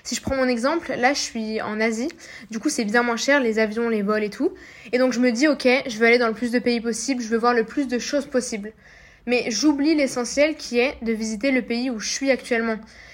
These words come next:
Et donc je pense qu'il faut vraiment, ouais, se rappeler qu'on a le temps de faire les choses et qu'on a le temps de vivre ce qu'on vit aujourd'hui et on verra ce qu'on prévoira pour demain, mais voilà. À propos de vivre, d'être dans le moment présent, moi j'ai plein d'exemples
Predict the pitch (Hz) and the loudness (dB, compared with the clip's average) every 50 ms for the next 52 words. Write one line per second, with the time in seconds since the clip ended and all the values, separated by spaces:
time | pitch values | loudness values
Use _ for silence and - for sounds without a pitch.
0 | - 196 226 233 240 220 - 339 370 370 - - - 247 226 220 233 247 262 302 | -10 -6 -4 -4 -4 -2 -2 -2 -4 -4 -6 -4 -2 -2 0 2 2 2 2 2
1 | 311 294 277 285 277 - - 233 214 - 254 302 302 - 247 220 208 208 208 208 | 2 2 2 2 0 0 -2 -2 0 0 -2 -2 -2 -4 -6 -6 -4 -4 -4 -6
2 | 202 202 - - 285 302 311 277 240 226 220 - 240 247 262 254 - - 233 220 | -6 -6 -4 -4 -4 -4 -4 -6 -8 -8 -4 -2 0 0 0 0 -2 -4 -4 -4
3 | 214 - - _ _ _ - 220 220 220 214 208 202 202 202 269 294 285 247 226 | -6 -8 -16 _ _ _ -8 -8 -6 -4 -4 -4 -4 -2 -2 -2 0 2 2 2
4 | 214 202 214 269 285 269 247 - - - 226 220 208 226 247 - 233 220 214 220 | 2 2 0 2 0 0 -2 -4 -8 -6 -6 -4 -2 -2 0 0 0 0 0 -2
5 | 220 202 233 277 403 392 - - - - - 202 220 226 226 226 226 220 254 254 | -2 -2 -2 -2 -2 -4 -6 -18 -20 -20 -12 -4 0 0 2 2 4 4 4 6
6 | 262 294 339 - - - 240 226 226 220 - 233 233 240 254 262 - 240 226 247 | 6 4 2 2 -2 -4 -2 -2 -2 -2 -2 -2 2 2 2 2 2 0 2 2
7 | 277 302 339 339 311 269 226 214 214 226 240 254 269 262 - - - - _ _ | 4 4 2 2 2 0 0 0 0 0 0 0 0 -4 -6 -16 -20 -20 _ _
8 | - 233 226 - 262 247 311 320 262 254 240 214 220 254 277 294 269 240 247 220 | -14 -14 -10 -10 -10 -6 -6 -6 -4 -6 -6 -6 -6 -6 -4 -4 -4 -6 -4 0
9 | 247 262 254 233 247 226 226 226 226 226 226 226 220 - 247 233 226 254 294 302 | 0 0 0 0 0 -2 0 -2 -2 -2 -2 -2 -2 -4 -4 -2 0 0 0 0
10 | 269 233 208 214 202 233 247 269 269 254 240 240 233 254 294 330 330 - | -2 -2 -2 -4 -2 0 -2 0 0 0 -2 -2 -2 -2 -2 -2 -4 -6